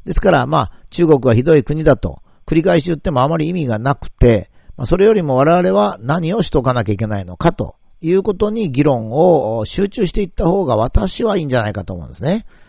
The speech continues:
で、まあ、その上ではですね、中国が二千十三年の八月の人民日報で、尖閣諸島はもちろん、沖縄も中国の領土だという論文を出しているっていうことですね。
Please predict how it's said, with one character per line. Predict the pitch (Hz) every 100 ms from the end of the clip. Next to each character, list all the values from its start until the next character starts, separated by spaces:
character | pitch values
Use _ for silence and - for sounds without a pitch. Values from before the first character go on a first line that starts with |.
| _ _ - 170
で、 | 175 165 - - - -
ま | -
あ、 | 156
そ | 180
の | 208 214
上 | 240
で | 190
は | 120
で | 98
す | 95
ね、 | 127 107
中 | - 160
国 | 120 104 110
が | 147 147 113 107
二 | 113
千 | 143 127
十 | 110 135
三 | 151
年 | 143 113
の |
八 | 104 123 156
月 | 165 -
の | 156 139
人 | 147 160
民 | 165 165
日 | 156 156 -
報 | 123 107
で、 | 98 135 110 - - -
尖 | - - 185
閣 | 190 -
諸 | 190
島 | - 135
は | 110
も | 110
ち | -
ろ | 139
ん、 | 92 - - - - -
沖 | 131 131
縄 | 185 196 196
も | 202
中 | - 180
国 | 151 127
の | 117
領 | 127 165
土 | 120
だ | 110 180
と | -
い | 113
う | 120
論 | 135 170 180
文 | 180 180
を | 165
出 | 131 185
し | -
て | - 185
い |
る | 185
っ | 180
て | -
い | 185
う |
こ | 190
と | 156
で |
す | 98
ね。 | 139 202